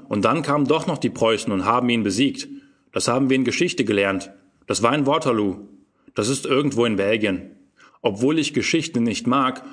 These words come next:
und alles sofort wieder vergesse, habe ich mir das so gut gemerkt, weil ich mich in der Geschichtsstunde total blamiert habe. Ich wollte ganz schlau sein und habe gefragt, ob Waterloo immer noch in Belgien ist.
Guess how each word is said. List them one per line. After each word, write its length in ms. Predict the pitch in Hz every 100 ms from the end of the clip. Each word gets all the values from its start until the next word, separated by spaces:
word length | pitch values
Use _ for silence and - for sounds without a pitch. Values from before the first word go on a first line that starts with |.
| -
und 140 | 117
alles 260 | 120 151 151
sofort 400 | 139 135 139 135
wieder 160 | 120
vergesse, 640 | 110 113 98 139 - 139 151 - -
habe 240 | 120 123
ich 100 | 120
mir 80 | 127
das 140 | 117 110
so 80 | 117
gut 180 | 120
gemerkt, 440 | 120 107 110 139 - - -
weil 160 | 123 120
ich 120 | 127
mich 140 | 120
in 80 | 131
der 100 | 113
Geschichtsstunde 720 | 107 - 170 - - 131 123
total 380 | 117 101 117 139
blamiert 360 | 160 160 156 110
habe. 460 | 104 101 98 - - _ _ _ -
Ich 140 | 98
wollte 260 | 113 139 123
ganz 280 | 131 147 -
schlau 260 | 120 151
sein 300 | 117 107 104
und 160 | 95 107
habe 240 | 120 123
gefragt, 500 | 107 - 107 135 - - -
ob 240 | 113 - 113
Waterloo 480 | 160 185 120 113 139
immer 260 | 160 165
noch 160 | 123 107
in 140 | 110
Belgien 340 | 107 110 113 110
ist. 320 | 98 -